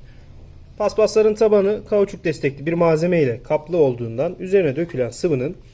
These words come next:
taban halısına sızmasını önlemektedir. Sadece bu renkte üretim yapmıyoruz.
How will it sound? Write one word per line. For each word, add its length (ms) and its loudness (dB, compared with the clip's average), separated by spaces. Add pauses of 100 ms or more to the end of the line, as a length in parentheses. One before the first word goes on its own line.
(480)
taban 260 2
halısına 300 -4
sızmasını 640 -2 (440)
önlemektedir. 880 -2 (1200)
Sadece 500 0
bu 80 2
renkte 260 2
üretim 300 0
yapmıyoruz. 600 -2